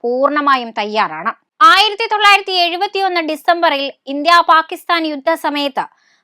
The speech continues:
പാകിസ്ഥാനിലെ ഏറ്റവും പ്രധാനപ്പെട്ട തുറമുഖ നഗരവും നാവിക ആസ്ഥാനവുമായ കറാച്ചിയിൽ ഇന്ത്യൻ നാവികസേന രണ്ട് ധീരമായ നാവികാക്രമണങ്ങൾ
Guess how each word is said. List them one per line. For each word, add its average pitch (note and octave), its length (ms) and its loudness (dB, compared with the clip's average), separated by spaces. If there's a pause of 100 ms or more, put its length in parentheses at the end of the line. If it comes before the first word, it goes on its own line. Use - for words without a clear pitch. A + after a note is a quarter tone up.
(120)
പാകിസ്ഥാനിലെ D#4 760 2 (280)
ഏറ്റവും F4+ 480 -2
പ്രധാനപ്പെട്ട D#4+ 640 0 (320)
തുറമുഖ D4+ 380 2 (140)
നഗരവും C#4 460 2 (360)
നാവിക C#4 400 2 (280)
ആസ്ഥാനവുമായ D#4 840 2 (100)
കറാച്ചിയിൽ C#4+ 580 2 (420)
ഇന്ത്യൻ C#4+ 240 2 (100)
നാവികസേന D#4 640 2 (400)
രണ്ട് C#4+ 220 2 (120)
ധീരമായ D4 540 0 (360)
നാവികാക്രമണങ്ങൾ C#4 1120 0